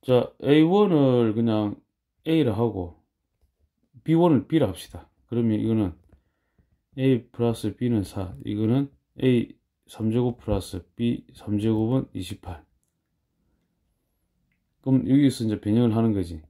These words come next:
A 더하기 B의 세제곱. A 세제곱 더하기 B 세제곱은 이십팔이잖아. 이십팔은 삼 에이 비 일 플러스 B는 A 플러스 B 세제곱. 육십사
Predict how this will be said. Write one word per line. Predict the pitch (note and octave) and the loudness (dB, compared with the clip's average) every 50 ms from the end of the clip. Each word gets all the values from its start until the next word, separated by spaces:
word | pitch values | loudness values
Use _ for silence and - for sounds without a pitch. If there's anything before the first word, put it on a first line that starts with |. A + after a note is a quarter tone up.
| _ _ - | _ _ -10
A | B2 B2+ B2+ B2 A#2+ A#2 A2 F#2+ | -4 0 0 2 2 2 2 0
더하기 | G#2 G#2 G#2 G2+ G2 G2+ F#2+ - | 0 0 0 0 -2 -6 -8 -8
B의 | _ A#2+ A#2 A#2 A2+ A2 A#2 B2+ B2 - - _ _ _ _ _ | _ -6 -2 0 0 0 0 -2 -4 -10 -20 _ _ _ _ _
세제곱. | _ - - G#2 F#2 G2 G2+ G2 G#2 G2+ F#2 - _ _ _ _ _ _ _ _ _ _ - _ _ _ _ _ _ | _ -12 -8 -8 -4 -4 -4 -4 -4 -4 -6 -8 _ _ _ _ _ _ _ _ _ _ -20 _ _ _ _ _ _
A | C3 C3 | 0 0
세제곱 | B2+ - C3+ A#2+ A#2+ B2 A#2+ A#2 | 0 2 2 2 2 2 0 0
더하기 | - A2 G#2 | 0 0 0
B | - - A2+ | 0 -4 -6
세제곱은 | G2+ A2+ G#2 G#2 G#2+ F#2+ F#2+ | -4 -4 -4 -4 -4 -2 -2
이십팔이잖아. | F2+ F2 F#2+ G2+ _ A2+ G2+ F#2 F#2 F2 F2 | -4 -4 -6 -12 _ -8 -8 -6 -8 -8 -10
이십팔은 | F2 - - _ A2 G#2+ G#2 G#2 G#2 - - - _ _ _ _ _ _ _ _ _ _ _ _ | -12 -14 -12 _ -4 -2 -2 -2 -4 -8 -16 -20 _ _ _ _ _ _ _ _ _ _ _ _
삼 | _ - - A2 A2 A2 - | _ -10 -6 -6 -4 -4 -4
에이 | - G2+ G2 G2 | -4 -4 -2 -2
비 | A2 B2 C3+ C3 - _ _ _ _ _ _ _ _ _ _ _ _ _ _ _ _ _ | -2 -4 -4 -4 -8 _ _ _ _ _ _ _ _ _ _ _ _ _ _ _ _ _
일 | A2+ G#2 | -16 -16
플러스 | - - - G2 F#2 - - F#2+ - | -14 -8 -8 -8 -8 -8 -12 -16 -12
B는 | _ G#2+ G2+ F#2 F2 E2+ E2 _ - | _ -4 -2 -2 -2 -4 -8 _ -2
A | C#3 C3+ C3+ | -2 -2 2
플러스 | - B2 A2 - - G2+ | 0 -2 -2 -2 -6 -6
B | G#2+ G2+ | -6 -6
세제곱. | F#2 G#2 F#2 F2 F2 F2 E2 - _ _ _ _ _ _ _ _ _ _ _ _ _ - - _ _ _ B2+ | -4 -6 -6 -6 -6 -10 -12 -14 _ _ _ _ _ _ _ _ _ _ _ _ _ -20 -20 _ _ _ -12
육십사 | A#2 A2+ B2+ A#2 - - A2 G#2 F#2+ F2+ - | -6 -4 -4 -4 -2 -2 -2 -2 -2 -2 -8